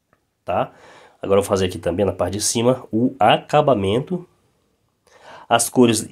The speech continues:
escolhidas pelo meu cliente, mas você pode de repente fazer este mesmo confeite. Imagina só, fazer esse mesmo confeite, em vez do rosa, eu faço o azul.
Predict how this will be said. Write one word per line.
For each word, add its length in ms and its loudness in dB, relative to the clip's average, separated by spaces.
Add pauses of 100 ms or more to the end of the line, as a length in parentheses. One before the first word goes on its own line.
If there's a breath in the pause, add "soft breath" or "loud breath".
(160)
escolhidas 420 0
pelo 160 -2
meu 140 2
cliente, 360 4
mas 160 6
você 160 0
pode 300 -2
de 60 -2
repente 340 0
fazer 480 -4
este 260 0
mesmo 280 2
confeite. 580 2 (400 loud breath)
Imagina 300 6
só, 160 2
fazer 220 6
esse 140 2
mesmo 220 6
confeite, 380 2
em 40 6
vez 200 4
do 100 4
rosa, 380 6
eu 40 4
faço 320 2
o 40 6
azul. 520 4